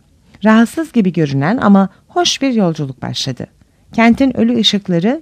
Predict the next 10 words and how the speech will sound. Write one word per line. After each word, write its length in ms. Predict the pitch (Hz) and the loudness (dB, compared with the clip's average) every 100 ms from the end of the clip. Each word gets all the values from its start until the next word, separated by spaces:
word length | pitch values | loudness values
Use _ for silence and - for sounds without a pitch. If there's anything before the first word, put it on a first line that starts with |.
| - | 0
beş 180 | 226 254 | 0 4
on 180 | 233 | 4
dakikada 580 | 165 156 151 151 160 214 - | 2 -2 -6 -4 -2 -4 -4
kayboldu. 540 | 170 139 120 117 123 - _ _ _ _ _ _ - | -4 -4 -4 -8 -12 -16 _ _ _ _ _ _ 0
Karanlığın 480 | 180 196 190 240 | 4 6 6 6
ötesinde 640 | 226 160 139 - 123 151 233 - _ | 4 0 -8 -8 -4 -2 -4 -6 _
Casablanca'ya 760 | 202 190 202 214 247 220 185 202 | 0 2 2 4 4 4 2 0
ulaşma 500 | 170 156 151 190 185 | 0 0 0 0 0
özlemi 400 | 151 131 131 127 | -2 -4 -4 -4
parlıyor. 640 | 131 127 120 123 139 - | -6 -6 -6 -10 -14 -20